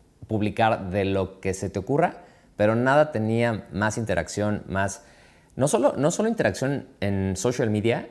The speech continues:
sino cómo un post en social media generaba ventas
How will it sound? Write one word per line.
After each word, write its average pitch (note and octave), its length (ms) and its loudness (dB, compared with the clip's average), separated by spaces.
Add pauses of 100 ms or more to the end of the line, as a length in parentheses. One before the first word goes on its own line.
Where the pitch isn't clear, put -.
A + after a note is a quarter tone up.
(160)
sino F#2 1200 -2
cómo D3+ 380 0
un C3 220 -2
post C3+ 280 2
en B2+ 80 -4
social A#2 340 -2
media A2 400 0 (640)
generaba A#2 880 2
ventas A2+ 440 0